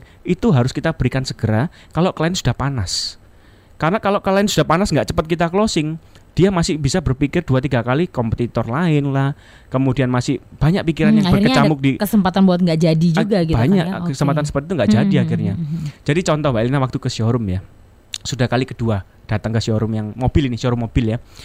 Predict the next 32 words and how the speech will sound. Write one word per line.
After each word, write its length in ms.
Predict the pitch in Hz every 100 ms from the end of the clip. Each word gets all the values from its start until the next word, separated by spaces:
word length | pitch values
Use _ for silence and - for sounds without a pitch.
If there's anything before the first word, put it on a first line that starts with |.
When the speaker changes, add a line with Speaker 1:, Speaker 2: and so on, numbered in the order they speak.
| - -
Speaker 1:
Pertama 340 | - 170 185
datang 300 | 185 143 180
cuma 180 | 151 143
tanya-tanya, 460 | - 127 107 117 -
minta 220 | 117 85
brosurnya, 500 | - 110 - 113 113
Mas, 380 | 113 113 113 -
kan 100 | 120
gitu 220 | 113 113
kan. 220 | 113 147 - - - -
Terus 160 | 156 -
ketemu 320 | 165 160 175
kedua, 480 | 175 165 185 196 - - -
paling 240 | 139 151
nggak 140 | 175 151
sudah 180 | 135
test 220 | 120 - -
drive 240 | 113 101
toh, 160 | 147 - - -
diajak 320 | 123 113 95
keliling-keliling 480 | 123 120 113 117 117
test 240 | 110 -
drive. 260 | 113 98 - - - - -
Per-, 160 | - - - _ - - - -
pertemuan 420 | - 277 277 302
ketiga 380 | 302 277 233 202
ke 80 | 202
showroom 260 | 220 214
yang 140 | 220 214
sama, 160 | 220
ketemu 260 | 202 185 196
Mas 460 | 165 185 - -